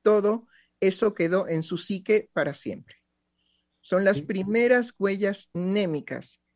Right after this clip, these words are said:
Speaker 1: que se van a constituir porque él es desechado por la naturaleza del paraíso en el que se gestó. ¿Sí? Hay un momento en que la naturaleza dice, "Naces".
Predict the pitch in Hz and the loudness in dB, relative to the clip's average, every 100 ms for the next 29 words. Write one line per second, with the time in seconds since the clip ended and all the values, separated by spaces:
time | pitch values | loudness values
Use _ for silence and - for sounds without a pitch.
0 | - 147 - 151 160 165 151 151 156 - | -8 -6 0 2 2 0 -2 -4 -6 -8
1 | 156 151 160 185 214 _ _ _ - 196 | -12 -4 -2 -2 -6 _ _ _ 0 2
2 | 190 196 185 - 254 294 294 254 285 311 | 2 2 0 6 8 8 10 10 12 10
3 | - - - _ _ _ _ - 170 208 | 4 -12 -20 _ _ _ _ -14 -2 10
4 | 277 247 - - 247 233 233 _ - 285 | 10 10 6 0 6 6 6 _ -2 0
5 | 370 392 302 196 254 233 - _ _ _ | 0 -2 -8 4 8 8 6 _ _ _
6 | _ _ _ _ _ _ _ 147 151 185 | _ _ _ _ _ _ _ -8 -4 -2
7 | 247 220 214 170 165 190 233 - 320 381 | 0 -2 -2 -4 -2 -2 -2 -4 -6 -6
8 | _ _ _ _ _ - 175 220 240 - | _ _ _ _ _ -4 2 2 2 0
9 | 170 165 170 196 - 220 175 156 156 147 | 2 2 2 -2 -4 -2 -2 -4 -4 -6
10 | - 180 208 - 127 - 120 _ _ _ | -4 -4 -4 -4 -12 -12 -20 _ _ _
11 | _ _ _ _ _ _ _ _ _ _ | _ _ _ _ _ _ _ _ _ _
12 | - 165 - 160 214 240 247 254 285 285 | -8 -8 -4 -2 2 4 4 6 6 4
13 | - 311 320 190 196 196 185 185 180 170 | -2 -4 -2 0 2 2 2 2 2 0
14 | 185 170 185 202 214 240 185 190 - 226 | 0 0 2 0 2 2 2 -2 4 4
15 | - 262 285 302 269 - 135 - - - | 6 4 8 8 6 0 -2 -2 -16 -18